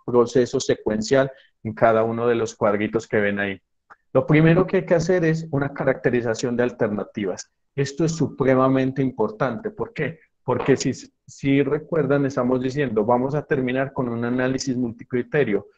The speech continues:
y se fundamenta en qué tan bien hicimos la descripción de las alternativas, cuáles impactos consideramos y cuáles no.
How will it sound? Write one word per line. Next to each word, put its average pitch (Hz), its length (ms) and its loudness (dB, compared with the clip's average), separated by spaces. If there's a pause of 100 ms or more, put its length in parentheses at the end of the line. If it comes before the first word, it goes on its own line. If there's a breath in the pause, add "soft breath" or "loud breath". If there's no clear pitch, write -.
(160 soft breath)
y 139 60 -8
se 160 160 2
fundamenta 156 680 2
en 139 160 -4
qué 165 180 0
tan 160 280 2
bien 151 260 0
hicimos 127 540 -2 (180 soft breath)
la 113 120 2
descripción 113 520 0
de 117 60 4
las 117 200 2
alternativas, 107 920 -2 (400 soft breath)
cuáles 131 420 4
impactos 117 520 -2
consideramos 117 720 -2
y 110 60 -12
cuáles 98 360 -2
no. 98 260 -6